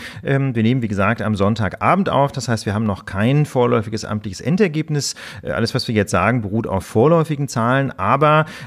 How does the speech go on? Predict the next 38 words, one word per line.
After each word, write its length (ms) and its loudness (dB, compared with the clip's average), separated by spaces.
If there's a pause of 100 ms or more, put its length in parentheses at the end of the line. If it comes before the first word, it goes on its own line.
ähm, 340 2
wir 140 0
haben 100 0
schon 220 -2
die 160 -6
erste 680 -4
Hochrechnung 560 2
immerhin, 380 0
die 160 -4
wir 80 0
hier 160 0
zugrunde 300 -2
legen 180 0
können, 480 2
die, 80 -6
äh, 180 2
aus 220 -4
der 120 -2
A 100 0
R 40 0
D 220 -2
von 260 -2 (300)
neunzehn 880 2
Uhr 320 2
vierzehn. 880 -2 (380)
Und, 540 0
ähm, 320 2
danach 260 0
ist 200 -8
die 200 -6
Wahlbeteiligung 960 0
deutlich 460 0
gestiegen, 760 0
nämlich 300 2
auf 280 -6
rund 220 2
sechzig 440 -6
Prozent. 540 0